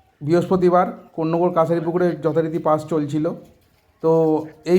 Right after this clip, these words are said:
ভিডিওটি আমার করা নয় এবং যতটা ভিডিও আপনারা দেখবেন, কোনোটাই আমার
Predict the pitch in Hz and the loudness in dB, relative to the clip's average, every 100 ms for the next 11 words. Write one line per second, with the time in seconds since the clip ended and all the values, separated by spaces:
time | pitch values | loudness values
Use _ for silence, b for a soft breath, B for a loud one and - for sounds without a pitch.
0 | 180 185 196 208 175 180 185 185 185 190 | 2 2 2 2 4 2 2 2 2 2
1 | 196 175 180 175 151 160 175 170 170 180 | 0 0 0 0 -2 0 -2 -2 0 0
2 | 175 175 160 160 156 185 180 160 160 170 | 0 -2 0 -2 0 -2 -2 -4 -2 0
3 | 165 156 | 2 0